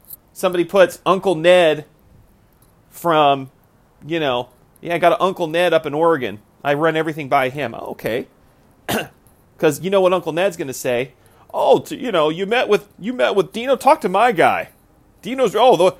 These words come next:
what rate did he tell you? Oh, that's too high." Uh, okay, you just get that out right away. <clears throat>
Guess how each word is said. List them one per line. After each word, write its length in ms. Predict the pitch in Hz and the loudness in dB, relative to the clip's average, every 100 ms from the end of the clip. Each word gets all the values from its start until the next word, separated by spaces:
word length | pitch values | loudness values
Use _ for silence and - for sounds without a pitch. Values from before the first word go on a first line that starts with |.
| _ | _
what 200 | - 294 | 2 4
rate 160 | 240 277 | 6 4
did 120 | 285 | 0
he 80 | 294 | -4
tell 200 | 285 285 | 2 2
you? 60 | 285 | 6
Oh, 100 | 262 | 8
that's 220 | 233 - | 8 6
too 220 | - 226 | -2 -2
high." 340 | 156 175 120 - - | 2 2 2 -2 -6
Uh, 100 | 139 - _ | -8 -8 _
okay, 280 | 170 151 - _ _ | -4 -4 -6 _ _
you 160 | 131 135 | -6 -4
just 320 | 165 143 - _ _ | -4 -4 -8 _ _
get 260 | 131 160 - | -6 -6 2
that 320 | 156 147 - _ _ _ | 2 2 0 _ _ _
out 320 | 135 139 139 - _ _ _ _ | 2 4 2 -6 _ _ _ _
right 300 | 117 135 208 | -2 2 4
away. 340 | 185 165 104 - _ _ _ _ _ _ _ _ _ | 4 2 2 -4 _ _ _ _ _ _ _ _ _
<clears throat> 20 | _ | _